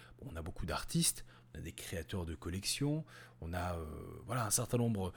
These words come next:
de, de personnes, notamment les développeurs que j'ai cités précédemment, qui peuvent s'intéresser aux N F T, non pas dans le but de gagner de l'argent ou de développer leur patrimoine, d'investir et de faire fructifier leur capital. Euh, ici,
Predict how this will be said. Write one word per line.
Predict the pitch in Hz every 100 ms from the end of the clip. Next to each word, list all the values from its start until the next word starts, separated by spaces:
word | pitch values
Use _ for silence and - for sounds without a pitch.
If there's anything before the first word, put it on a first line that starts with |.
| - -
de, | 87 80
de | 95
personnes, | 98 123 117 - 160 165 120 90
notamment | - 92 95
les | 95
développeurs | 98 98 113 101 143
que | 110
j'ai | 107
cités | - 113
précédemment, | - 107 - 98 123 170 - - - -
qui | - 175
peuvent | 170 117 131
s'intéresser | 98 92 104 98 92 - 104 - - - -
aux | 85 85 82
N | 85 98
F | -
T, | - 180
non | 151 123
pas | 123 139
dans | 117 101
le | 98
but | 87 - - - - -
de | - 78
gagner | - 107 110 107
de |
l'argent | 113 107 113 135 170 - - - -
ou | 107 117
de | 101
développer | 95 98 95 98 87
leur | 98 85 -
patrimoine, | 95 - 117 123 147 160 165 92
d'investir | 98 208 117 - 147 160 85 - - -
et |
de | 90
faire | - 95 -
fructifier | - 120 104 - 101 110
leur | 87
capital. | - 87 110 165 151 - - - - - -
Euh, | 73 71 -
ici, | 147 - - 170